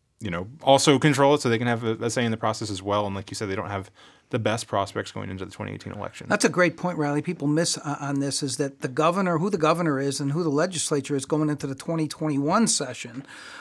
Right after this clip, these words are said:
Speaker 2: uh, which is a couple sessions from now, they will redraw the political lines in, in the state for the congressional districts, for all of the political subdivisions. And that's, that's the long-term strategy,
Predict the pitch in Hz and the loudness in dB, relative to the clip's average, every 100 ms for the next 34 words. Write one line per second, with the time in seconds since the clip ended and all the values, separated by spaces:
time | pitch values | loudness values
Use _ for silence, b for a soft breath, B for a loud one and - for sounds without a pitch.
0 | - 143 143 139 139 143 170 151 131 180 | -6 -4 -2 -2 -4 -2 -4 -2 0 2
1 | 202 - 147 - 139 135 139 170 175 147 | 2 0 -4 -4 -4 -4 0 2 2 0
2 | 151 190 170 151 160 - 147 156 156 151 | 0 2 4 4 4 0 0 0 0 -2
3 | 135 135 147 - - 151 160 156 165 156 | 0 -2 -4 -4 -2 0 0 0 0 0
4 | - 143 139 139 143 - 139 143 147 - | 0 0 -2 -4 -8 -6 -2 -2 -2 -4
5 | 135 143 - 151 - 135 143 156 147 139 | -2 -2 -2 -6 -4 -2 0 0 0 -2
6 | 127 B B B - 151 143 - 139 - | -4 B B B -4 -2 -2 -2 -4 0
7 | 175 170 135 131 135 120 139 156 156 - | 0 0 -2 -2 -4 -4 -2 0 -2 -4
8 | 156 156 - 127 135 147 151 143 - 143 | -4 -2 -4 -4 -4 -2 -2 -4 -4 -4
9 | 135 - 156 160 156 131 135 131 | -4 -4 0 0 0 -2 -2 -4